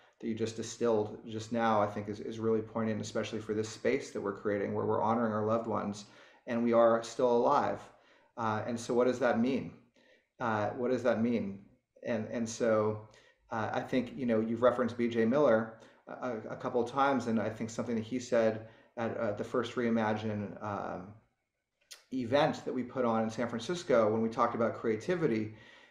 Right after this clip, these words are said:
uh, we said, he, he said,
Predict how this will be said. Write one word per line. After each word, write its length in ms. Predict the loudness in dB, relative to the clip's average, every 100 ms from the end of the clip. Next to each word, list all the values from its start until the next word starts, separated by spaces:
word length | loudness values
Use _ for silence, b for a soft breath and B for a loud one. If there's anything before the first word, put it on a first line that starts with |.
| B -4
uh, 220 | 0 0
we 80 | -2
said, 520 | -2 4 4 4 0 -12 b b
he, 180 | _ -20 -18 -20 -20 _ _ _ _ _ -20
he 160 | -18
said, 380 | -6 -4 -2 -4